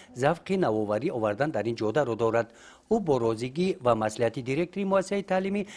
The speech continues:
якгӯшаи қитъаи замини назди ҳавлигии мактабро ба сифати озмоишгоҳ ба мақсади истеҳсоли тухми хушсифати маҳсулотҳои сабзавотӣ истифода кардааст. Ин нави тухми истеҳсоли Русия, ки Лашкар коридааст, мегӯяд, ки имсол мувофиқи табдилаш ҳосил додааст.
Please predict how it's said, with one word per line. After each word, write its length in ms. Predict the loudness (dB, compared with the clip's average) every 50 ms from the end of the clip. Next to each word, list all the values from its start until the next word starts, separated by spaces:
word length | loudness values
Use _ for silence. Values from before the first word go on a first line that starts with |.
| -18 -4 2
якгӯшаи 460 | 2 2 2 2 -2 0 2 2 2 0 -4
қитъаи 240 | -2 2 2 2
замини 360 | 4 2 0 0 2 2 2 2
назди 300 | 2 2 0 0 0 0
ҳавлигии 320 | 0 0 0 -2 -2 -2
мактабро 500 | -2 -2 -2 -2 0 0 2 2 2 0 0 -4 -12 -20 -4 -2
ба 100 | -2 -2
сифати 360 | -2 -4 -4 -4 -2 -2 -2
озмоишгоҳ 640 | 0 2 0 0 0 0 -2 -2 -2 2 2 2 2
ба 100 | 2 2 0 -2
мақсади 260 | -4 -4 -4 -4 -4 -6 -6
истеҳсоли 420 | -6 -6 -6 -4 -2 0 0 0
тухми 460 | 0 -2 -4 -4 0 2 4 4 4 2 -4 -12 -18 -2 0
хушсифати 460 | 2 2 2 0 -2 -2 -2 -2 -2 -2 -2
маҳсулотҳои 460 | -2 -2 -2 -4 -4 -2 -2 -4 -2
сабзавотӣ 580 | -2 -2 -4 -2 -2 -4 -2 -4 -2 0 0 0 0 -2 -10 -14 _
истифода 460 | -12 -12 -12 -2 2 2 4 4 2
кардааст. 440 | 2 2 0 2 2 2 2 0 -2 -12 -20 -20 -20 -20 -20 _ 2
Ин 140 | 4 4 4
нави 220 | 4 2 2 0
тухми 340 | 0 0 -2 -2 -2 -2 -2 -2 -4
истеҳсоли 440 | -4 -4 -6 -4 -2 -2 0 0 0
Русия, 320 | -2 -2 0 0 0 0
ки 120 | 0 0 -2
Лашкар 320 | -2 -2 0 0 -2 -2 0
коридааст, 480 | 0 0 0 0 2 2 2 2 0 -6 -16 -20 -12 -2
мегӯяд, 420 | 2 2 2 2 4 4 2 2 2
ки 100 | 0 -4
имсол 320 | -2 -2 -2 0 0 2 2
мувофиқи 440 | 2 2 2 0 -4 -6 -6 -8
табдилаш 600 | -2 -2 -2 0 0 -2 -4 0 2 2 2 2 0 -6 -16 -20 -4 -2
ҳосил 280 | -2 0 0 -2 0 2
додааст. 420 | 2 4 6 4 4 4 2 -2